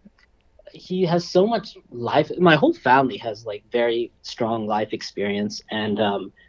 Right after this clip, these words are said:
'cause they lived all over, they've gone through a lot. I mean, my, my family's been in, what, four different continents. Like, my parents alone, they lived in, um, no, no, no, not my parents. My grand-, my grandparents have lived in four different continents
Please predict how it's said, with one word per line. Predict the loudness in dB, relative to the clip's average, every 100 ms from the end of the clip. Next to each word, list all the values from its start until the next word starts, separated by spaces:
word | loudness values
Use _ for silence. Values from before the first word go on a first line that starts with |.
| _ _
'cause | 6 8
they | 8
lived | 8 6 6
all | 6 6
over, | 4 2 0 -2
they've | -4 -6
gone | -4 -6 -4
through | -4 -6
a |
lot. | -6 -8 -2
I |
mean, | 0 0 -2
my, | -6 -4
my | -6
family's | 4 6 6 4
been | 2
in, | 2 -2 -10 _ -2
what, | -2 -2
four | 6 8 8
different | 6 -4
continents. | -4 -2 -2 -6 -12 -14 -2
Like, | 0 0
my | -2
parents | 8 8 8
alone, | 4 4 4 4
they | 2
lived | 4 0 0
in, | -8 -12 -20 -20 -20 _
um, | -6 -2 -2 -4 -8 -10 6
no, | 10
no, | 10 8
no, | 2 -6 0
not | 4 4
my | 4
parents. | 2 -2 -6 -6
My | 0
grand-, | 4 6 6 2 -2
my | -8
grandparents | 2 4 4 0 -4
have | -6 -6
lived | -8 -10
in | -10
four | -10 -10
different | -10 -12
continents | -10 -12 -12 -16 -16